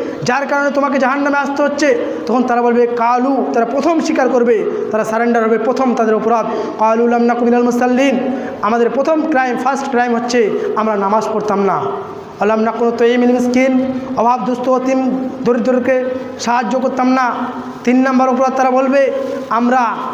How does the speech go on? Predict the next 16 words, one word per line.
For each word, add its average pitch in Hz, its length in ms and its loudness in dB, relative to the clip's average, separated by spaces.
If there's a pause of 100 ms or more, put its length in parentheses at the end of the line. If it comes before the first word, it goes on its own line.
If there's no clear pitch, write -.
(160)
সমালোচনাকারীদের 269 880 0
সঙ্গে 220 360 2 (180)
সমালোচনা 202 480 0
লিপ্ত 196 240 -2
হতাম। 185 360 -2 (180)
কোথায় 220 260 -2
গীবত 233 280 0
করছে 240 240 2
চায়ের 240 240 0
দোকানে, 240 320 0 (220)
সেখানে 240 280 0
গিয়ে 240 100 2
সুন্দর 254 340 2
করে 254 140 4
গীবত 254 320 2
করতাম। 254 500 -2